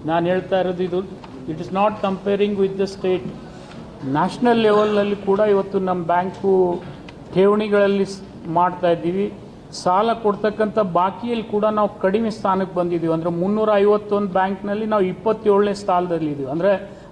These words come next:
ಬಾರೋಯಿಂಗ್ಸ್ ನಮ್ಮದು ಕಡಿಮೆಯಾಗಿ ಅವ ಪರಾವಲಂಬಿಗಳಾಗಿ ಆಗದೆ ಸ್ವಾವಲಂಬಿಗಳಾಗಿ ಬದುಕ್ತಾ ಇದ್ದೀವಿ. ವ್ಯವಹಾರದಲ್ಲಿ ಇಡೀ ದೇಶದಲ್ಲಿ ನಾವು ಇಪ್ಪತ್ತೊಂದನೇ ಸ್ಥಾನದಲ್ಲಿದ್ದೀವಿ.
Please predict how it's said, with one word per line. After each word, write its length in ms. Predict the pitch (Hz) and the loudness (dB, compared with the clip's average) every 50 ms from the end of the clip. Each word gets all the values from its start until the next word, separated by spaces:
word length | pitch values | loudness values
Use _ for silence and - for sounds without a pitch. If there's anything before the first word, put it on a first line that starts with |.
| - 139 | -8 0
ಬಾರೋಯಿಂಗ್ಸ್ 540 | 147 165 185 196 220 226 226 226 - - - | 2 4 4 4 4 2 0 0 -4 -4 -4
ನಮ್ಮದು 240 | 214 208 208 190 196 | -2 -2 0 0 -2
ಕಡಿಮೆಯಾಗಿ 760 | 196 - 196 190 214 220 214 214 208 208 208 233 233 220 208 - - - - - - - - - - | 0 0 0 0 2 0 0 -2 -4 -4 -4 -6 -8 -8 -10 -14 -18 -20 -20 -20 -20 -20 -14 -4 0
ಅವ 460 | 151 165 175 180 175 175 175 175 175 | 2 4 6 6 6 6 6 4 4
ಪರಾವಲಂಬಿಗಳಾಗಿ 1400 | 175 170 - - 175 175 208 226 226 233 233 226 214 208 190 202 190 190 180 175 170 175 175 175 208 226 - - 226 | 2 -2 -2 0 2 2 4 2 2 2 2 2 0 0 0 0 2 2 2 4 2 2 0 0 -2 -8 -8 -4 0
ಆಗದೆ 480 | 185 175 185 175 180 180 185 220 220 | 0 0 0 0 -2 -2 0 0 0
ಸ್ವಾವಲಂಬಿಗಳಾಗಿ 960 | 214 - - 196 202 208 214 214 202 202 202 196 196 190 190 180 185 190 208 220 | 0 -2 2 4 4 4 4 4 2 0 0 -2 0 2 2 2 2 2 0 0
ಬದುಕ್ತಾ 440 | 175 175 175 180 175 - - 180 160 | 0 0 0 0 -4 -4 -2 0 0
ಇದ್ದೀವಿ. 280 | 151 147 131 127 123 - - - - - - - - - - - - - - - | 0 -2 -4 -8 -10 -10 -14 -18 -20 -20 -20 -20 -20 -20 -20 -20 -20 -20 -14 -8
ವ್ಯವಹಾರದಲ್ಲಿ 800 | 131 135 165 175 185 208 233 254 254 240 220 240 240 240 247 247 | 0 2 4 4 4 4 4 2 0 0 0 0 0 0 0 -2
ಇಡೀ 320 | 220 190 240 254 214 185 | -2 0 -2 -2 0 2
ದೇಶದಲ್ಲಿ 440 | 220 226 220 - 202 220 220 233 247 | 2 2 2 2 0 -2 0 0 0
ನಾವು 160 | 240 240 233 | 0 0 0
ಇಪ್ಪತ್ತೊಂದನೇ 680 | 214 190 175 - - 226 220 - 220 202 202 208 208 202 | 0 -2 -2 0 0 0 2 2 2 2 2 2 0 0
ಸ್ಥಾನದಲ್ಲಿದ್ದೀವಿ. 800 | - - - 185 185 185 180 170 170 165 156 151 - 135 123 | -2 0 0 0 0 2 2 2 2 2 0 -4 -6 -8 -8